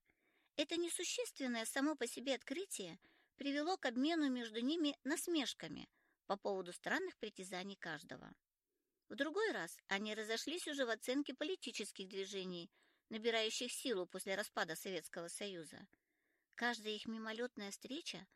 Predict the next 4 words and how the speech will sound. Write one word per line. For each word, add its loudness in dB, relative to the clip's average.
заканчивалась 0
столкновением 0
противоположных -2
стихий -6